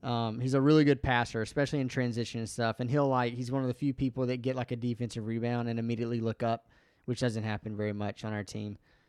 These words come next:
Um, and Ja, like, loves to run with him. But again, I think pairing them together is tough, um, 'cause neither one of them are, like, spot up, stand still shooting threats. Ja shot pretty well from the three,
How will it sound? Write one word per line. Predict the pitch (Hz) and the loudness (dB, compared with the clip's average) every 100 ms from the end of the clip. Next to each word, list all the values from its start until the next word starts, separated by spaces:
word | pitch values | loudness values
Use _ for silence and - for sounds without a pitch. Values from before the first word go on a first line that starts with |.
| _ _ | _ _
Um, | 113 110 107 101 113 _ - | -6 -4 -4 -6 -12 _ -2
and | 156 151 | 0 4
Ja, | 143 143 143 | 4 6 6
like, | 135 127 | 4 4
loves | 123 127 117 | 4 4 2
to | 120 | 2
run | 117 117 117 | 2 2 2
with | 113 107 | 0 0
him. | 107 | 0
But | 123 | 0
again, | 131 131 123 | 2 2 0
I | 120 | 0
think | 147 127 - | -2 -4 -2
pairing | 151 151 143 | 0 2 2
them | 131 127 | 2 0
together | 123 110 120 113 107 | -2 0 2 2 0
is | 101 | -4
tough, | - 110 - - - _ _ _ _ | -6 -6 -6 -12 -20 _ _ _ _
um, | - 120 110 104 104 - | -4 -2 -2 -4 -8 -6
'cause | 135 120 | -4 -2
neither | 135 147 156 160 156 | 0 2 4 4 4
one | 143 143 | 4 2
of | |
them | 131 127 | 2 2
are, | 127 | 0
like, | 120 113 123 | 0 -2 -4
spot | - - 131 123 | -10 -2 2 4
up, | 120 123 | 2 0
stand | - 123 117 | -4 -4 -4
still | - 120 113 | -4 -2 0
shooting | 107 - 120 117 107 | -2 -4 -4 -2 -4
threats. | 110 104 104 - - - _ _ _ 120 | -2 -2 -2 -6 -12 -14 _ _ _ 2
Ja | 147 147 | 6 6
shot | 143 170 143 - | 4 4 2 2
pretty | 147 127 | 0 2
well | 120 120 117 | 4 2 2
from | 120 117 | -2 -6
the | 110 | -6
three, | - 113 110 101 | -4 -4 -2 -6